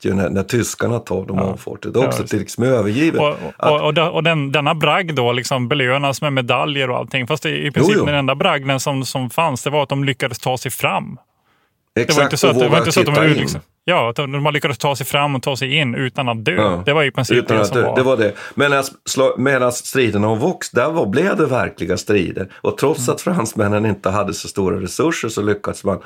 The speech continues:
Speaker 1: ändå åsamka tyskarna de här enorma förlusterna. Så att det visar sig ju i praktiken här att man har ju tänkt helt fel. Och det här
Speaker 2: Mm.
Speaker 1: tycker jag, det här tycker jag är en sak som vi har varit inne på väldigt mycket i de här,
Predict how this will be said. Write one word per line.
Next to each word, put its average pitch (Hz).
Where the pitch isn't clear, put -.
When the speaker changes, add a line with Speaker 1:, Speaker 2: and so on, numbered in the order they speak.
Speaker 1:
ändå 90
åsamka 87
tyskarna 87
de 87
här 82
enorma 92
förlusterna. 120
Så 113
att 113
det 135
visar 143
sig 175
ju 151
i 110
praktiken 151
här -
att 95
man 98
har 101
ju 104
tänkt 95
helt 98
fel. -
Och 104
det 127
här -
Speaker 2:
Mm. 110
Speaker 1:
tycker 147
jag, 117
det -
här 165
tycker 117
jag 90
är 92
en 87
sak 90
som 92
vi 92
har 90
varit 95
inne 92
på 90
väldigt 95
mycket -
i 104
de 98
här, -